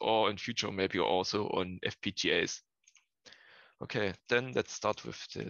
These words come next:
demonstration. So if you want to, uh, start, um, the cuda mode, you have simply type cuda minus X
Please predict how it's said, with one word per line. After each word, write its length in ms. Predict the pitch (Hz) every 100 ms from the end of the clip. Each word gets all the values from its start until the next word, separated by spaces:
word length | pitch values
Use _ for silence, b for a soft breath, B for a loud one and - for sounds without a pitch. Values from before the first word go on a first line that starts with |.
| -
demonstration. 720 | - - - - - 85 214 196 _ _ _ _ _ _ _ _ - -
So 380 | - 120 120 117 B B B B B B
if 180 | 123 -
you 120 | 127
want 280 | 117 123 127
to, 340 | - 117 113 -
uh, 220 | 110 104
start, 520 | - 127 160 - - - _ _ _ _ _ -
um, 360 | 117 110 110 104
the 340 | 107 107 107 113 -
cuda 220 | - 180
mode, 300 | 180 185 -
you 160 | 120 117
have 200 | 120 113 - - - _ B B B
simply 340 | - 117 120
type 500 | 113 - 107 107 101 - -
cuda 400 | 123 120 110 107
minus 400 | 104 107 107 -
X 220 | - -